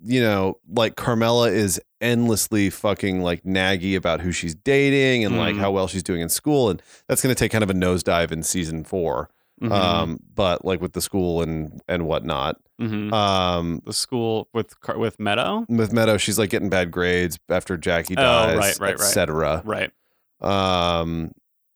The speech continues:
Speaker 1: we're on season three right now, right?
Speaker 2: Yes.
Speaker 1: Okay, so when I said season four, I was correct.
Speaker 2: <laughs>
Speaker 1: Um, and, but, like,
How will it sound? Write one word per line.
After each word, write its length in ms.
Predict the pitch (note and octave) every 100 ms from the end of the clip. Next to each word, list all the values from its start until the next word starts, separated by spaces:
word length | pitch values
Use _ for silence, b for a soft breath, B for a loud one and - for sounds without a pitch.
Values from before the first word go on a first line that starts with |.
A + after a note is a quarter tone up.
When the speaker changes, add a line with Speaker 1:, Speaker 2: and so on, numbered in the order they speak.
| _
Speaker 1:
we're 160 | G#2+ A#2+
on 140 | C#3+
season 300 | C3+ C#3 A#2
three 160 | G2+ A2+
right 200 | F#2 E2+
now, 220 | F2 D2+
right? 300 | A1+ D#2 E2+
Speaker 2:
Yes. 360 | - - - -
Speaker 1:
Okay, 180 | E3+ -
so 160 | E3+ B2
when 120 | A2+
I 60 | C3
said 200 | E3 C#3+
season 260 | C#3 C#3
four, 220 | A#2+ C#3+ -
I 60 |
was 120 | D#3+ -
correct. 340 | F#3+ G#3 -
Speaker 2:
<laughs> 800 | D3+ B2 E3+ F#3+ - D#3 D#3 -
Speaker 1:
Um, 540 | D3+ D3 C#3 B2+ G#2+ - b b b -
and, 400 | D3 C#3+ C#3 C3
but, 180 | A#2+ D3
like, 340 | D#3 D3 A#2